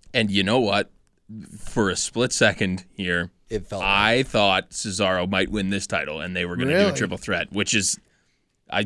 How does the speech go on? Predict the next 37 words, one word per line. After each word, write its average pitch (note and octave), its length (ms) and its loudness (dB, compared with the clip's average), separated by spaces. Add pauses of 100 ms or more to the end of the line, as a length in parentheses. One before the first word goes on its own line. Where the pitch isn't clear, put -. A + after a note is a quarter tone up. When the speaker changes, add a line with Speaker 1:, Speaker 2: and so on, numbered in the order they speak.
Speaker 1:
suspended C#3+ 640 4
all C#3+ 160 10
belief D#3 360 6
for A2+ 340 6
Speaker 3:
Yep. - 120 2
Speaker 1:
all, A#2+ 220 6
me-, A#2+ 140 4
Speaker 3:
Hey, F3+ 140 4
Speaker 1:
albeit C3+ 380 6
a - 60 2
Speaker 3:
that's F3 160 2
Speaker 1:
second, G#3 380 6
Speaker 3:
good. E3+ 100 -4
Yeah. F#3+ 200 2 (120)
Speaker 1:
but A#2 180 4
they B2+ 140 8
got C3 320 6
me, F#2 100 2
which F#2+ 240 0
is G2+ 100 -2
pretty A2 240 2
big. F#2 440 2 (460)
Uh, G2+ 200 6
Cena C#3 280 6
eventually A#2 340 4
picks F#2+ 220 0
up G2 100 0
the F#2+ 100 -4
win F#2+ 220 0
with F#2 140 -2
an F2 100 -2
A F2 40 -2
A F#2+ 260 0
from F2+ 140 -6
the D#2 60 -8
second F#2+ 380 -4
rope. C3+ 320 6